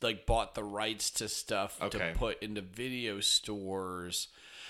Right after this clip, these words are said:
Speaker 1: I don't know. I know
Speaker 2: It was
Speaker 1: that
Speaker 2: shot on film, for
Speaker 1: this is
Speaker 2: sure.
Speaker 1: one of those movies that kind of is, like, the, the, the backstory of it is sort of lost to time. I know,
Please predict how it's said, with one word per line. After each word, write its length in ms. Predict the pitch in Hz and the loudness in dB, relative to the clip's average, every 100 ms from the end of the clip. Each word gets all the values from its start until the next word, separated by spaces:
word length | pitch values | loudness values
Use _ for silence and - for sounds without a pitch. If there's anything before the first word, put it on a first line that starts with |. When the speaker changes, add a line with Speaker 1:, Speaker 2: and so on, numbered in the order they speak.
| - | 4
Speaker 1:
I 160 | - 262 | 10 12
don't 320 | 480 466 143 | 10 8 2
know. 460 | 135 143 170 113 - | 2 4 4 4 4
I 140 | 135 | 4
know 300 | 143 147 156 | 4 4 6
Speaker 2:
It 20 | 180 | 8
was 80 | |
Speaker 1:
that 100 | 180 | 8
Speaker 2:
shot 80 | 156 | 8
on 160 | 104 85 | 6 2
film, 360 | - 98 80 | 0 0 0
for 80 | 80 | 6
Speaker 1:
this 180 | 170 190 | 6 8
is 120 | 214 | 6
Speaker 2:
sure. 80 | 165 | 4
Speaker 1:
one 260 | 165 180 185 | 4 4 4
of 80 | |
those 280 | 165 156 127 | 6 6 4
movies 480 | 135 139 143 139 113 | 2 2 2 2 2
that 200 | 120 98 | -2 0
kind 340 | - 123 127 123 | -2 0 0 0
of 160 | 110 | -2
is, 200 | 113 107 | -2 -2
like, 600 | 113 107 104 98 95 - - - _ _ - _ _ _ - _ _ _ - | -2 0 0 -2 -4 -10 -12 -18 _ _ -20 _ _ _ -20 _ _ _ -2
the, 220 | 131 113 | -2 -2
the, 480 | 113 110 104 95 98 - _ _ _ _ _ _ _ _ _ _ | -4 -4 -4 -8 -12 -16 _ _ _ _ _ _ _ _ _ _
the 60 | 104 | 0
backstory 800 | 123 151 147 - 147 139 135 | 6 6 6 0 -2 0 2
of 180 | 127 123 | 4 2
it 220 | 123 123 | 0 -2
is 140 | 107 - | -2 0
sort 280 | - 117 107 | 0 -2 -4
of 120 | 101 | -4
lost 400 | 104 110 110 - | 0 0 0 -2
to 80 | - | -4
time. 720 | - 120 120 120 120 120 110 - - - 127 | -4 -2 0 2 2 0 -4 -10 -20 -6 2
I 140 | 131 | 2
know, 1000 | 123 127 127 123 123 123 120 120 110 | 4 4 8 8 8 6 4 4 0